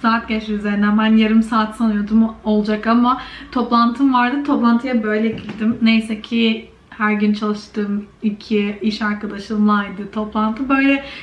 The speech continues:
görmeleri problem olmadı. <laughs> Yani böyle evden çalışmanın da avantajları mı diyeyim, dezavantajları mı bilmiyorum ama böyle gördüler valla. Neyse arkadaşlar şimdi ben bu, e, tokalarımı çıkartacağım.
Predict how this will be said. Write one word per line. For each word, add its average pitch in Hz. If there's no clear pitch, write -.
görmeleri 294
problem 269
olmadı. 233
<laughs> 240
Yani 240
böyle 233
evden 220
çalışmanın 214
da 220
avantajları 254
mı 214
diyeyim, 208
dezavantajları 214
mı 208
bilmiyorum 214
ama 240
böyle 233
gördüler 208
valla. 202
Neyse 269
arkadaşlar 247
şimdi 254
ben 254
bu, 254
e, 226
tokalarımı 247
çıkartacağım. 226